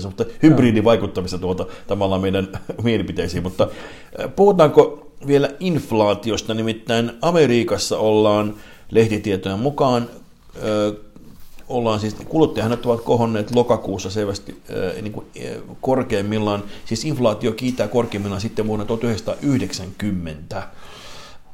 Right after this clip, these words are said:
Nyt puhutaan nimenomaan vuoden, siis kolmenkymmenen vuoden takaisista,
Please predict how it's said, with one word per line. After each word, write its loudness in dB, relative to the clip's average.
Nyt -4
puhutaan -4
nimenomaan 0
vuoden, 0
siis -6
kolmenkymmenen -2
vuoden -2
takaisista, -2